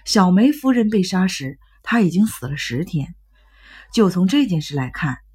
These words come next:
九野叔叔也不可能是凶手，反倒成了被同一个连环杀人凶手杀害的牺牲者。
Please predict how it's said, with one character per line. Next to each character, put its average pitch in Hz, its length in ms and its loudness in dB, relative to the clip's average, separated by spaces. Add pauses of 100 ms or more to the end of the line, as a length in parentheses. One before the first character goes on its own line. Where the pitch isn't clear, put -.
(140)
九 151 180 -2
野 147 140 -2
叔 143 200 -4
叔 135 260 -8 (120)
也 131 140 -6
不 196 160 -4
可 147 200 -6
能 143 220 -6
是 185 140 -8
凶 156 220 -6
手， 143 220 -10 (880)
反 220 280 4
倒 247 240 4
成 185 240 0
了 196 200 -2 (120)
被 180 200 0
同 175 360 0
一 262 120 2
个 180 120 -2
连 160 200 0
环 180 200 0
杀 202 200 -4
人 165 180 0
凶 190 220 0
手 147 300 -10
杀 175 260 -4
害 143 220 -8
的 147 100 -18
牺 180 240 -6
牲 202 220 -2
者。 - 200 -14